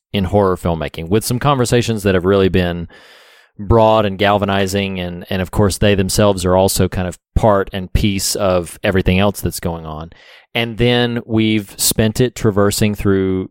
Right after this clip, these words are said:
the leftovers with this notion about,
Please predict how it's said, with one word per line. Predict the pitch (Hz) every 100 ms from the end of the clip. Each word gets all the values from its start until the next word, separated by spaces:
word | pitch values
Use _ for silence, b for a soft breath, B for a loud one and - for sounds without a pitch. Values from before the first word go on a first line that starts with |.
| _
the | -
leftovers | 92 107 147 - 90 85 85 87 85 - - _
with | 95 95 -
this | - 104 98 113
notion | 113 127 - 123
about, | 101 95 92 92